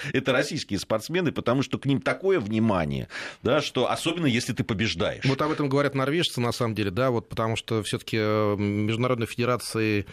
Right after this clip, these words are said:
Speaker 2: сейчас скажу, лыжных видов спорта руководит норвежец, и у него помощники норвежцы. И они, когда вот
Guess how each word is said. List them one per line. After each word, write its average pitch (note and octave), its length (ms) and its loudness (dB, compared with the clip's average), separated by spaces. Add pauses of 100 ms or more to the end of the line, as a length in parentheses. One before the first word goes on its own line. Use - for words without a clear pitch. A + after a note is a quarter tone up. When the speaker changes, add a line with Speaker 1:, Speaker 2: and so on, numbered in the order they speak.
(340)
Speaker 2:
сейчас - 180 -2
скажу, G#2+ 280 -2
лыжных C#3+ 380 2
видов A#2 200 0
спорта - 340 -2
руководит A2+ 320 0
норвежец, G#2+ 580 -2 (140)
и A2 220 0
у B2 60 4
него D3 180 4
помощники C3 460 -2
норвежцы. G#2 500 0
И A2 140 -2
они, C3 320 2
когда A#2 320 -2
вот A2+ 160 0